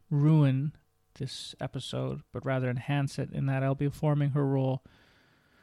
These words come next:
with my own version of a Scottish accent. I'm no Mel Gibson, and have only here a little bit of Glenlivet to assist me.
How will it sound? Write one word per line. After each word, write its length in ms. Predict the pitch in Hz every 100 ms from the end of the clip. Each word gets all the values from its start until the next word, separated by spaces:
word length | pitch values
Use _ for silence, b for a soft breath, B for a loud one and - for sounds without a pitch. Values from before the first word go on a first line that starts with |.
| b
with 120 | 214
my 120 | 196 190
own 160 | 170
version 300 | 143 131 135
of 80 | 127
a 40 |
Scottish 520 | 120 - 117 113 - 120
accent. 540 | 113 - 127 127 - - _ _ - - - - -
I'm 160 | 139 131
no 160 | 135 135
Mel 240 | 139 135
Gibson, 600 | 131 131 - 139 135 139 - -
and 120 | 131
have 240 | 123 127 135
only 280 | 139 135 123
here 400 | 123 120 131 - _ b b b b b
a 40 |
little 180 | 165 165
bit 140 | 147 143
of 100 | 135
Glenlivet 680 | 143 135 131 123 123 - -
to 100 | -
assist 400 | 139 - 135 -
me. 300 | 139 131 135